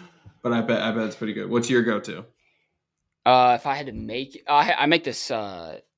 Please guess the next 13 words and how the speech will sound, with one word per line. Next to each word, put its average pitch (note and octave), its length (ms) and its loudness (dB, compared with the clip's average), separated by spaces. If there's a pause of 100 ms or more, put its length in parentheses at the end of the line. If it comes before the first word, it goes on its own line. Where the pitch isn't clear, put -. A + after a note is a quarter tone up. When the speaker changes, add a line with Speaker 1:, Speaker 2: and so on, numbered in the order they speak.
(120)
Speaker 2:
cheeseburger B2+ 420 -8
Sloppy A2 280 -10
Joe. G#2 300 -10 (400)
So - 120 -18
it's C3+ 80 -14
like, B2 200 -14 (240)
think E3 100 -2
of D3 60 -6
Sloppy A#2+ 240 -6
Joe, G#2+ 220 -12
but G#2+ 240 -10
instead G#2 320 -10
of F#2+ 260 -16